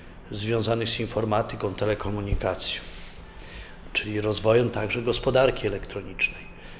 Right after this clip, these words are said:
To są projekty związane z rozwojem systemów poręczeniowo-gwarancyjnych. To są projekty związane z promowaniem innowacyjności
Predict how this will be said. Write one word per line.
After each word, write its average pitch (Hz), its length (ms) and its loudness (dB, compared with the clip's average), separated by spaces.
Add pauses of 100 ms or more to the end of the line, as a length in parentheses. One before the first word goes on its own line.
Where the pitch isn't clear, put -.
(160)
To - 100 0
są 202 200 2
projekty 175 500 4
związane 156 640 4
z 123 80 0
rozwojem 143 500 6
systemów 147 500 2
poręczeniowo-gwarancyjnych. 127 1700 2 (880)
To 107 80 -2
są 110 240 0
projekty 107 680 2 (440)
związane 120 920 2 (280)
z - 180 4
promowaniem 131 960 4 (180)
innowacyjności 143 1400 4